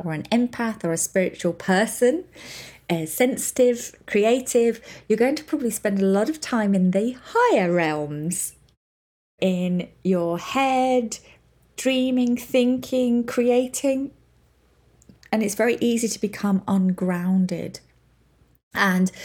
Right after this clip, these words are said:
somatic therapy really anchors you back into a bodily awareness of your experience. Number twelve is E F T, Emotional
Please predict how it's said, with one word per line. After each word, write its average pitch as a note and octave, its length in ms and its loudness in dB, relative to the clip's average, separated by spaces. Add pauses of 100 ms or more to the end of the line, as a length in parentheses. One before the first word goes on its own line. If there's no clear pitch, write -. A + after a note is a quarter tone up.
(160)
somatic - 540 -2
therapy G3+ 580 0 (240)
really G3+ 340 0
anchors G3 460 0
you F3+ 140 -2
back - 340 -8
into F#3 300 0
a E3+ 80 -2
bodily F3 560 -4
awareness E3 880 -4 (640)
of D#3+ 100 -4
your D#3+ 160 -2
experience. - 920 -6 (2500)
Number E4 220 4
twelve F#3 800 0
is F#3+ 460 2 (100)
E G#3+ 340 0
F F3+ 300 -6 (160)
T, F3 640 0 (760)
Emotional A3+ 920 2